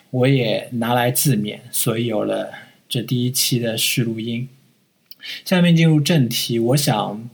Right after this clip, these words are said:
谈一下让小红和我都非常分裂的一件事情，就是好品味。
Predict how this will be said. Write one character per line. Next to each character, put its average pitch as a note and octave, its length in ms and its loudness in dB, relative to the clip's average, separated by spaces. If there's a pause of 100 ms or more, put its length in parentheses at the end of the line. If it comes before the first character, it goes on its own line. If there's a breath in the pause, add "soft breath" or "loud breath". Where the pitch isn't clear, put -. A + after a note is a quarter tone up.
(160)
谈 A2+ 340 0
一 D3+ 100 4
下 B2+ 460 2 (240)
让 C3+ 300 2
小 A2+ 260 2
红 C3 280 2
和 C3 180 -2
我 A#2+ 260 2
都 C3 220 0
非 C#3 260 2
常 A#2 240 -2
分 C#3+ 300 2
裂 C#3 160 4
的 A2+ 80 -6
一 G#2+ 140 -8
件 A#2+ 240 -4
事 - 200 -2
情， - 300 -6 (680 loud breath)
就 A#2+ 160 0
是 G#2+ 460 -2
好 A2 260 0
品 A2+ 280 -4
味。 A#2 200 -4